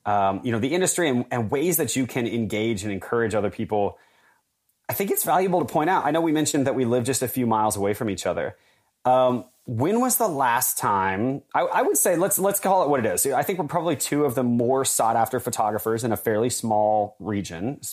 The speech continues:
a fairly small area. When was the last time that you lost a wedding to me?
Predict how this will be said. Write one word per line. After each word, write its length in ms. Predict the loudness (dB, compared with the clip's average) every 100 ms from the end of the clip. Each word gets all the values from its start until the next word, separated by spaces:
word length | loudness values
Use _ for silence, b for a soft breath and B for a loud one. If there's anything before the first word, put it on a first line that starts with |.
| -10
a 80 | -4
fairly 220 | -2 -2
small 260 | -2 -2
area. 420 | 0 -2 0 -2 -4 b b b b
When 180 | -2 2
was 140 | 2
the 100 | 2
last 400 | 2 2 0 -2
time 400 | 0 2 2 0
that 220 | 0 0
you 300 | -2 -2 0
lost 460 | 0 2 2 0 -2
a 60 | -2
wedding 560 | 0 -2 -2 -6 -8 -10
to 140 | -10
me? 260 | -10 -12